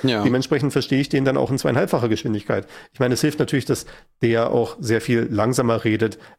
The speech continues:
Speaker 2: als ich das jetzt hier tun würde. So dass dann bei zweieinhalbfacher Geschwindigkeit ein bisschen übrig,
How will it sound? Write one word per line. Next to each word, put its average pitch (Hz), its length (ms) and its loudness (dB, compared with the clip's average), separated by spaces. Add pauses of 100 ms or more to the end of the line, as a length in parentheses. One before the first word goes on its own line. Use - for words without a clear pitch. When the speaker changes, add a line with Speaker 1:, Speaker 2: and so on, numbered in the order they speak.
Speaker 2:
als 113 140 -2
ich - 140 0
das - 160 0
jetzt - 160 -2
hier 113 100 -4
tun 104 320 -2
würde. 98 260 0 (680)
So 131 100 2
dass 120 180 0
dann 123 280 0
bei 117 100 2
zweieinhalbfacher 120 540 0
Geschwindigkeit 120 400 -2
ein - 20 0
bisschen 131 180 -4
übrig, 135 300 -2